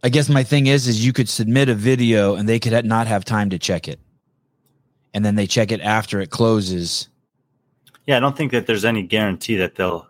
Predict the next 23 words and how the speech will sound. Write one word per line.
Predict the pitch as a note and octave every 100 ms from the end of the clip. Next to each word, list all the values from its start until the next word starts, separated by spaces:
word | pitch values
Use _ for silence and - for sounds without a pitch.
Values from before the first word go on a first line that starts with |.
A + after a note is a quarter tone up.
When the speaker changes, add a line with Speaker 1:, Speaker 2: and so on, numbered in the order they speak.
| _
Speaker 2:
that | G2
they'll | - F#2+
look | F#2 G2
at | F#2
it | F2+
ahead | G2 G2
of | F#2
time. | - F2+ F2+
And, | F#2+ F#2
and | - - G2 F#2+ -
honestly, | A#2 B2 G#2 G2
they're | G2+
not | A2 A2+
gonna | G2+ F#2
look | F#2 -
at | F2+
a | F2+
majority | F2+ E2 G2 F#2+ F#2
of | E2+
the | E2
participants' | - E2+ F#2+ - - E2
videos | - F2+ F2 -
anyway. | A2 A#2+ F2 E2+